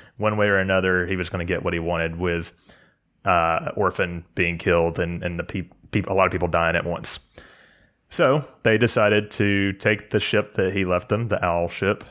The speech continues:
back to Cocoon, and they flew up there, and that's where we left it.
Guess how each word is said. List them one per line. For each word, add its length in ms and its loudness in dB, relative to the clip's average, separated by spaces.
back 400 -4
to 340 -2
Cocoon, 500 0
and 220 -2
they 220 0
flew 580 -4
up 180 0
there, 580 2
and 360 0
that's 220 -2
where 200 4
we 340 2
left 260 -2
it. 120 0